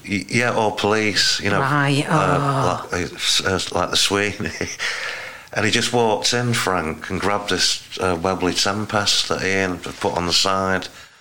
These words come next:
Speaker 1: took it, turned around, and they all walked off again.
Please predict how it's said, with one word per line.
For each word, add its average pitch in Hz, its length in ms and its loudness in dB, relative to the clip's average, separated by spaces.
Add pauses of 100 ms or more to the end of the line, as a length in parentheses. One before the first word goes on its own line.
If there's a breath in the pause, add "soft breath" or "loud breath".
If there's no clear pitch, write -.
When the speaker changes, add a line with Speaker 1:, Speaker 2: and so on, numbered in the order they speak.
(440 loud breath)
Speaker 1:
took - 340 0
it, 87 180 0 (280)
turned 110 360 2
around, 90 500 2
and 90 280 -2
they 98 80 2
all 98 180 4
walked 92 340 2
off 107 200 0
again. 95 320 -2